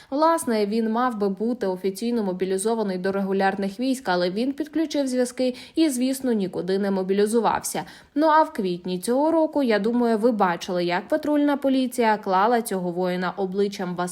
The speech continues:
асфальт за опір та ознаки алкогольного сп'яніння. Ветеран пояснює, його рішення публічно висловитись щодо Олександра Алієва було зумовлене бажанням відстояти честь справжніх військовослужбовців,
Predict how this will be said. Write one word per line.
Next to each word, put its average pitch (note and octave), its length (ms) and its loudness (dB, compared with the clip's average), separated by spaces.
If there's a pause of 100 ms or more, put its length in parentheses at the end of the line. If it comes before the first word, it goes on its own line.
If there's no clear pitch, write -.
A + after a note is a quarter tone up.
(120)
асфальт C#4 260 2
за D#4+ 100 6
опір C4+ 360 2
та G#3+ 120 -2
ознаки G3+ 460 -2
алкогольного F3+ 720 -4
сп'яніння. F3+ 640 -4 (180)
Ветеран F4 400 6
пояснює, D#4 680 2
його A3+ 280 2
рішення C4 460 0
публічно A#3+ 720 -2
висловитись G3+ 760 -4
щодо G3+ 400 0
Олександра G#3 720 0
Алієва A3+ 420 0
було A3 320 2
зумовлене A3 640 0
бажанням G#3 600 0
відстояти G#3+ 720 0
честь A#3 400 -4
справжніх A#3+ 720 -4
військовослужбовців, A3 1120 0